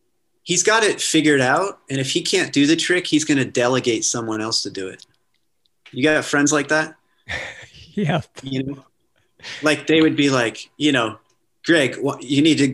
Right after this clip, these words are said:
Speaker 1: you need to back disaster that." Or you need to,
Speaker 2: Uh-huh.
Speaker 1: you know what I mean? Like, they,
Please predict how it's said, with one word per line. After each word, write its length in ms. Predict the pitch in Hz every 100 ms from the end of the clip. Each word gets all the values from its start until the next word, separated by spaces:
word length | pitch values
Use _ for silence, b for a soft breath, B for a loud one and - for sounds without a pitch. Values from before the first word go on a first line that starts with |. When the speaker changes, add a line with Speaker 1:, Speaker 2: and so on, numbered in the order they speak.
| -
Speaker 1:
you 120 | 143
need 120 | 147
to 60 | 123
back 440 | 127 131 127 -
disaster 500 | - 113 117 120 117
that." 240 | 104 95 - _ _ 160
Or 100 | 131
you 100 | 127
need 140 | 131
to, 80 | 120
Speaker 2:
Uh-huh. 80 | -
Speaker 1:
you 80 | 139
know 80 | 139
what 60 | 135
I 40 |
mean? 340 | 139 151 156 147
Like, 240 | 123 110
they, 300 | 123 120 110